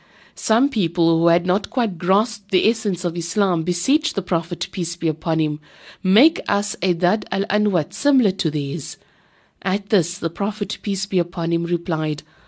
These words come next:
"Allah is most great. You have said what the people of Musa said to him, 'Fashion for us a god similar to their gods.'"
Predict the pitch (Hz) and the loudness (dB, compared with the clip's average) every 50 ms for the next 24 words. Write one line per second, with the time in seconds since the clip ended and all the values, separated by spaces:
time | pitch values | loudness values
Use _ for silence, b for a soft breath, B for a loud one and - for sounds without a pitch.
0 | b b b b - 180 170 175 170 170 180 185 208 220 220 226 220 220 208 180 | b b b b -2 0 2 2 2 2 2 2 4 2 2 0 -2 -4 -2 0
1 | 180 185 185 190 185 175 175 175 - - - 170 160 156 143 139 - - b b | 0 0 2 2 2 2 2 0 -4 -6 -4 -2 -2 -2 -2 -2 -6 -10 b b
2 | b b b b b b - 180 185 202 226 233 233 254 226 - - - - 233 | b b b b b b -2 2 2 2 2 2 0 -4 -4 -4 -4 -2 0 0
3 | 202 - 175 170 165 165 - - - - 202 196 202 - 208 190 190 180 - - | 0 0 0 -2 -2 -4 -6 -10 -6 -4 -4 -4 -2 0 0 0 0 -2 -2 -2
4 | 196 190 208 208 202 - - 151 156 - - 180 160 165 - 175 190 - - 156 | 0 2 2 2 0 0 -2 -4 -4 -4 -4 -4 -4 -2 -4 -4 -2 0 0 0
5 | 147 143 147 b b b b b b b b b b - - 240 240 233 - - | 0 -2 -4 b b b b b b b b b b -4 -2 0 0 2 2 2
6 | 254 233 214 - 220 - - 196 202 - - - 190 170 165 - 180 175 175 165 | 2 2 2 0 0 0 0 0 -2 -2 -2 -2 -2 -2 0 2 2 2 2 0
7 | 160 - - - 262 262 247 233 208 175 - - 180 160 165 156 151 151 - 151 | -2 -2 2 4 4 4 4 4 2 2 0 0 0 2 2 2 0 0 -2 -4
8 | 147 143 139 139 147 - - - | -2 -4 -4 -6 -6 -8 -8 -8